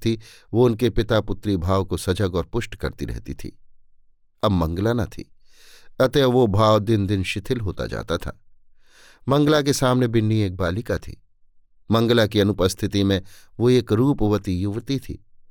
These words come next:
लेकिन सरल हृदय बिन्नी को इसकी रत्ती भर भी खबर न थी कि भैया के भावों में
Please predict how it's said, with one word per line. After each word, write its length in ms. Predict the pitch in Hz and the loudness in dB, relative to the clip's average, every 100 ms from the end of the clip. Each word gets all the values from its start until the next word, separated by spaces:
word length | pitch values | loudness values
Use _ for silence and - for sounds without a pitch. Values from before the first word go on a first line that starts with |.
| - - - - 113 | -20 -20 -20 -12 0
लेकिन 300 | 120 113 104 | 0 2 -2
सरल 360 | - 110 107 | 2 2 2
हृदय 280 | 92 87 92 | 0 0 0
बिन्नी 340 | 82 95 98 98 | 0 0 0 0
को 200 | 95 - - - 117 | -4 -6 -18 -10 -8
इसकी 260 | - 117 | -4 0
रत्ती 320 | 113 110 113 | 0 0 -4
भर 220 | 90 95 85 | -2 0 -2
भी 200 | 87 143 | -2 -4
खबर 340 | - 95 95 | -2 -2 0
न 140 | 95 | 0
थी 260 | 95 110 107 | -2 -2 -2
कि 120 | 104 | -2
भैया 320 | 90 90 90 | -4 -2 -2
के 140 | 80 82 | -4 -4
भावों 340 | 80 82 85 | -2 -2 -2
में 180 | 82 | -4